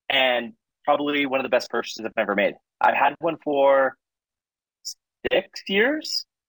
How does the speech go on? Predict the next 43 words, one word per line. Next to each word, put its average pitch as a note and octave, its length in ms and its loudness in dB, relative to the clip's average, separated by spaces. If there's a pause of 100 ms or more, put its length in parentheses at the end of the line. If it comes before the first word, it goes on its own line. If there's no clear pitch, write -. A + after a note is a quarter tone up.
and B2 140 4
I A#2 300 2
upgraded C3+ 600 0
this A2+ 320 -4
year G2 360 -2 (320)
to A#2+ 160 0
an, G#2+ 340 -2
a, A#2 80 4 (300)
a A#2+ 80 6
model B2 300 4
that's A#2 200 0
just - 200 -2
slightly G#2+ 340 0
bigger. B2+ 420 0 (720)
And A2 220 4
I G2+ 260 2
will C3 140 -2
say, F#2+ 400 0
this A2 320 -4 (120)
is G2 440 -4 (300)
a G2 60 -6 (180)
game F2+ 240 -2
changer. - 520 -4 (1080)
And B2 100 4
it's A#2 160 0
funny D3+ 280 2
that E3 120 2
you C#3 120 0
mentioned A#2+ 380 -2
that F#2 220 0
when G2+ 140 -6
you B2+ 100 -6
saw B2+ 220 2
this A#2+ 180 -4
on A2+ 100 0
a G2+ 60 0
yard, G2+ 420 2
as G2+ 140 -2
you're G2 140 -2
walking G2 240 2
by, F#2+ 80 2
you F2+ 60 -4
s-, - 240 -8